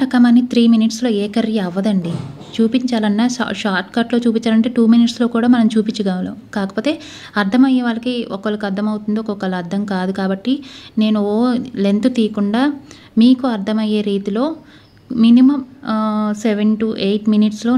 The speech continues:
నేను కర్రీ, ఆ, క్లారిటీగా చేసి పెడుతున్నాను. So మిస్ కాకండి, స్కిప్ చేయకుండా చూడండి. ఓకేనా? ఇందాక మనం grind చేసుకున్నటువంటి, ఆ,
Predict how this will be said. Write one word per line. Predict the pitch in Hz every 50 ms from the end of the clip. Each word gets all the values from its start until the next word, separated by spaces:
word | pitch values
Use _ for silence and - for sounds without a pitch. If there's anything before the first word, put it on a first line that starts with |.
| 233
నేను | 220 208 208 214 208 -
కర్రీ, | 196 190 190 214 226 233 233 - - - - - - - - 208
ఆ, | 196 196 196 196 190 190
క్లారిటీగా | - 190 190 196 202 220 226 220 240 220 214 214 214 208 214 214 - - - 208
చేసి | 190 190 190 254 247 -
పెడుతున్నాను. | 208 196 190 196 190 185 185 185 214 254 277 269 277
So | - 214 202 202 196
మిస్ | 196 196 - -
కాకండి, | 214 202 202 196 190 196 202 240 262 254
స్కిప్ | - - 202 208 - -
చేయకుండా | 202 196 196 190 190 220 254 254 -
చూడండి. | 202 185 175 - 175 165 165 - - - - - - - - - - - - - 233
ఓకేనా? | 226 233 247 254 262 247
ఇందాక | 226 226 233 233 240 240
మనం | 226 226 214 220
grind | 208 208 208 208 226
చేసుకున్నటువంటి, | 220 220 220 - 214 202 202 196 190 196 190 190 190 226 277 349 - - - - - - - - - - 214
ఆ, | 196